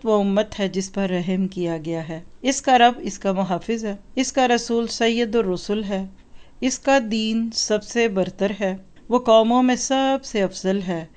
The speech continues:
इसकी शरीयत सबसे खूबसूरत और अच्छी है।" जी,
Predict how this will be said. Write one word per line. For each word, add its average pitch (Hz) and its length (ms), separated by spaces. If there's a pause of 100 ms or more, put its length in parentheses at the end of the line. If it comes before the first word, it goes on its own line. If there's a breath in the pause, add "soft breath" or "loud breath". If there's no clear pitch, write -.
(360 soft breath)
इसकी 277 340
शरीयत 202 540
सबसे - 460
खूबसूरत 190 760
और 185 120
अच्छी 170 340
है।" 156 180 (540)
जी, 160 280